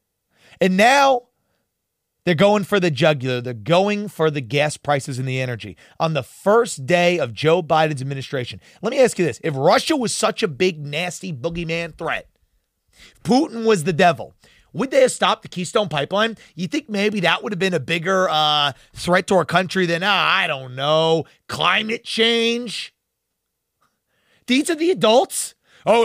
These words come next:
no, climate change is so much, is so much worse than Vladimir Putin." But then on the other hand, "Oh, Vladimir Putin is the biggest threat to the world, uh, that we ever know it. And we're gonna approve the Nord Stream pipeline that goes to Russia and Germany. And we're gonna,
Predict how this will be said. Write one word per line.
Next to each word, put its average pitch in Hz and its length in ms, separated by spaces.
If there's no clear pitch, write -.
no, 202 140
climate 190 480
change 165 500
is 160 100
so 226 220
much, 214 260
is 165 160
so 214 160
much 202 160
worse 190 260
than 175 120
Vladimir 180 400
Putin." 180 340
But 180 80
then 233 100
on 208 100
the 202 100
other 233 260
hand, 175 160
"Oh, 180 100
Vladimir 180 460
Putin 180 300
is 156 120
the 151 80
biggest 156 300
threat 185 200
to 170 80
the 151 80
world, 165 320
uh, 156 360
that 165 400
we 160 180
ever 160 200
know 175 260
it. 101 100
And 226 220
we're 202 80
gonna 190 160
approve 190 320
the 160 80
Nord 170 260
Stream 170 280
pipeline 165 580
that 156 140
goes 185 260
to 160 80
Russia 170 300
and 147 120
Germany. 156 640
And 180 80
we're 185 120
gonna, 151 180